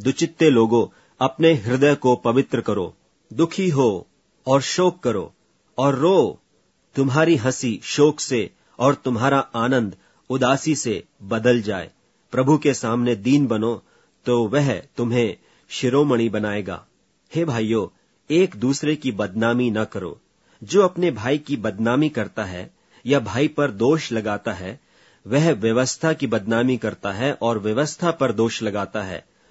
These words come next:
और यदि तू व्यवस्था पर दोष लगाता है, तो तू व्यवस्था पर चलने वाला नहीं,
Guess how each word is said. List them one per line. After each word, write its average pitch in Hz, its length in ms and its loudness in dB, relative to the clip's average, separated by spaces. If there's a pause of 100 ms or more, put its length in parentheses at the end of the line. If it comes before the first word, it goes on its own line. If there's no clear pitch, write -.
(120)
और 123 160 2
यदि 165 220 0
तू 202 180 -2
व्यवस्था 139 480 0
पर 165 160 0
दोष 131 300 0
लगाता 104 400 -4
है, 98 260 -10 (340)
तो 123 100 0
तू 175 300 4
व्यवस्था 131 500 0
पर 135 160 -2
चलने 120 360 0
वाला 110 260 0
नहीं, 107 340 -4